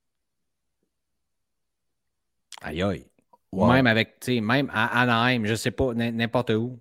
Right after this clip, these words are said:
Speaker 1: tu sais.
Speaker 2: Mhm.
Speaker 1: Ça, ça, c'est significatif. Euh, tu sais, un joueur de cette trempe-là, américain, tu sais, oui, Caulfield, euh, Caulfield est un bonhomme sympathique, une, qui va être une star dans, dans la N H,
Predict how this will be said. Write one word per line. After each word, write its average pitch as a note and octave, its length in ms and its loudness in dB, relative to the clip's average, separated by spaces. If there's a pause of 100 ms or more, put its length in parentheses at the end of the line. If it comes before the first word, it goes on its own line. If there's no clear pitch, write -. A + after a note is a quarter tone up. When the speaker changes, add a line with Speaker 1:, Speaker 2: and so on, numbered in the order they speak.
Speaker 1:
tu A2+ 120 -8
sais. A#2 80 -10 (440)
Speaker 2:
Mhm. G2+ 280 -2 (100)
Speaker 1:
Ça, C3+ 400 6 (120)
ça, B2+ 380 2
c'est - 140 -8
significatif. G2+ 1040 -6 (140)
Euh, E2+ 160 -14
tu A2 100 -8
sais, E2 400 -8 (120)
un G#2 180 -4
joueur A2+ 380 2
de G#2 100 -2
cette - 340 -8
trempe-là, A2+ 680 -2 (680)
américain, B2 880 2
tu - 100 -20 (200)
sais, - 260 -16
oui, C3 260 -8
Caulfield, A2 640 -2
euh, F2 380 -6
Caulfield G#2+ 440 0
est G2 140 -2
un G2 140 0
bonhomme G2+ 380 0
sympathique, G#2 720 -4 (340)
une, F#2+ 160 -8 (260)
qui - 120 -10
va G#2+ 100 2
être G#2 120 -4
une F#2+ 100 -4
star A2 560 2
dans, F#2+ 280 -4
dans F#2+ 160 -2
la F#2 280 0
N F2 80 -4
H, B2+ 420 -4